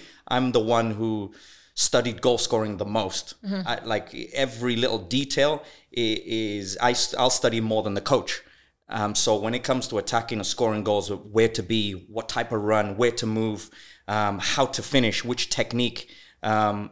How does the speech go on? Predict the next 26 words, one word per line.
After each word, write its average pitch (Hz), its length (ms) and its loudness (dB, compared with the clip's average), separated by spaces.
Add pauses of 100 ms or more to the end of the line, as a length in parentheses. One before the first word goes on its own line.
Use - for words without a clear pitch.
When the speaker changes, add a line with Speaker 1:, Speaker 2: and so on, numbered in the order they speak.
(140)
Speaker 1:
I 120 60 2
was 120 140 2
training 117 300 2
that 101 200 -4
every 107 400 0
day 98 300 2 (120)
to, 92 180 -4 (140)
to 95 200 -4
be 98 220 -8
better 107 280 -2
at 85 160 -6
this, - 220 -4
this, 104 220 -2
this, - 180 -4
this, 95 220 -4
this. 101 220 -4 (200)
And 95 140 -6
it, 101 200 -6
it 104 80 -2
was, 95 340 -4
it 113 100 -2
was, 101 400 -4
um, 95 520 -4
kind 113 220 -2
of, 95 100 -4
like, 95 320 -2